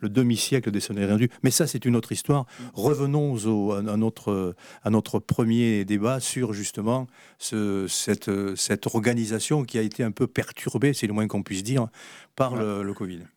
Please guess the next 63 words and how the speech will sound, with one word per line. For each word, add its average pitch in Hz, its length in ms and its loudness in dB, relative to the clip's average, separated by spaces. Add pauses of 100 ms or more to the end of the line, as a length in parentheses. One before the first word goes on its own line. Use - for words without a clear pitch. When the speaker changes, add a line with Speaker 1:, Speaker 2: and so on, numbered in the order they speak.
(140)
Speaker 2:
<clears throat> 180 260 2
Comme 147 180 -6
toutes 202 220 -6
les 113 220 2
organisations, 110 540 -4
Speaker 1:
Comme 120 140 2
Speaker 2:
euh, 104 40 -4
Speaker 1:
toutes 127 140 -2
les 107 120 0
organisations. 92 420 -6 (520)
Speaker 2:
c'est - 140 -10
un 95 80 -4
peu 139 120 -2
le 131 60 2
problème, 117 360 -2
c'est - 160 -6
que - 120 -14
tous - 160 -12
les 117 80 -8
spectacles 113 420 -8
qui 104 100 -4
sont - 160 -4
montés 107 260 -8
depuis - 160 -20
trois 107 320 -2
ans, 143 140 -2
ils 110 80 -6
sont - 140 -8
bloqués. 113 360 -12 (380)
En 107 60 -20
fait, - 280 -14
et, 92 260 -14 (480)
et 113 80 -2
c'est - 140 2
un 117 80 2
peu, 160 280 2
c'est 127 140 -4
pour 127 160 -4
ça 147 120 0
qu'on 123 100 -10
n'a 113 140 -4
pas 113 140 -6
pu - 180 -10
trop - 280 0
reporter, 147 640 -4
euh, 107 140 0
de 110 120 -4
date 120 260 -2
sur - 420 -8
deux 135 100 2
mille 113 140 2
vingt-deux, 104 380 0
parce - 220 -2
qu'il 120 160 -6
y 117 40 -2
a 107 40 0
un 107 100 0
embouteillage 104 500 -4
sur - 100 -14
les, 92 140 -14
sur - 140 -10
les 95 100 -16
salles. 165 340 -2